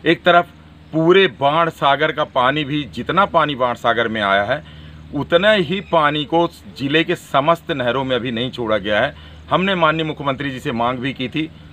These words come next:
और जिला प्रशासन ने कार्रवाई भी की थी, लेकिन अभी सभी नहरों में पानी नहीं छोड़ा गया है।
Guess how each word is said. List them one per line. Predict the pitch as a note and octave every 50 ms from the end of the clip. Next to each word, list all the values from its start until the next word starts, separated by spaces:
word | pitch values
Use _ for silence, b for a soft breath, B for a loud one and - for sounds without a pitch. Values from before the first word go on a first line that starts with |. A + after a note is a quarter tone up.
| B
और | - C3 B2+
जिला | A#2 C#3 D#3 F3
प्रशासन | E3+ D#3 D3+ D#3+ D3+ C#3+ D#3 D#3+
ने | D#3+ D#3+
कार्रवाई | C#3 - C3+ B2+ A#2+ A#2 B2+ C#3 D#3 D3+
भी | C#3 E3
की | - - -
थी, | - - B2 G#2+ F2+ B B B B -
लेकिन | B2+ D3 D#3+ F#3+ E3+
अभी | C#3 B2+ E3 D#3+
सभी | - - C3 A#2 C3+ D#3+ D#3+
नहरों | D#3 C#3 A#2 A2+ G#2+ C3 C#3+
में | C#3 D3 E3 F#3 F3+ B B B B -
पानी | B2+ A#2+ A#2 A#2 B2+
नहीं | A#2 G#2+ A2 G#2
छोड़ा | - - G2 F#2+ G2
गया | F#2+ E2+ F#2 F#2 F2
है। | E2 D#2+